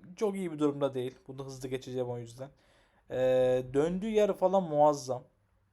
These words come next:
Bak şu çok güzel yerden döndü. Ee, biraz saldı ama yeniden kazan. Ortalamalara kadar hareket gelebilir. Ama market yapısı aşağı yani. Şu an bu kadar iyi market yapısı olan hisseler varken buna bakmamak lazım.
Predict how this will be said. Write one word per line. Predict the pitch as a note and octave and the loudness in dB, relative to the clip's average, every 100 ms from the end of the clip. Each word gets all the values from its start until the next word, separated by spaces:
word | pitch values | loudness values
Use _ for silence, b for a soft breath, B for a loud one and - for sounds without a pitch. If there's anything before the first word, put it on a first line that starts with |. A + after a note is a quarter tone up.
| _ | _
Bak | - _ | -20 _
şu | - B2 | -20 -16
çok | E3+ E3 | -14 -12
güzel | B2+ C3+ | -8 -4
yerden | C3 B2+ C3+ C3 B2+ | 0 0 -2 -6 -6
döndü. | A#2+ A#2 D3 - b b b b b | -8 -10 -16 -20 b b b b b
Ee, | B2+ A#2+ | -10 -6
biraz | B2+ B2+ - | -4 -4 -4
saldı | - C3+ C#3 | 0 0 0
ama | G#3+ C3+ | -4 -4
yeniden | B2+ C3 B2+ | -8 -6 -8
kazan. | B2 C#3 D#3+ | -6 -6 -2
Ortalamalara | D3+ D#3+ F#3 F3+ F3+ G3 | 0 4 6 6 4 4
kadar | G3 F#3 | 4 2
hareket | F3+ F#3 F#3 E3+ | 2 0 -2 0
gelebilir. | F3+ F#3 G#3+ C#4+ - b b b - | 0 0 -4 -8 -12 b b b -2
Ama | F3+ | 6
market | F3 F3 A3 G3+ | 6 6 -2 -4
yapısı | F3 F#3+ | -2 0
aşağı | D#3+ - F#3 E3 | 0 0 4 4
yani. | C3 A#2+ B2 | 4 0 -4
Şu | C#3+ | -2
an | C3+ C#3 | -2 -2
bu | |
kadar | D#3+ C#3 C#3 | -4 -2 -2
iyi | C#3 | 0
market | C3 A#2 - C#3 | -2 -4 -8 -10
yapısı | - C#3+ | -8 -8
olan | C3+ | -6
hisseler | - C#3+ | 0 2
varken | D3 C#3+ D3 | 2 0 -6
buna | C3+ C3+ | -2 0
bakmamak | C3+ - B2+ A#2 A#2+ | 0 -2 -6 -6 -8
lazım. | A#2+ B2 | -10 -10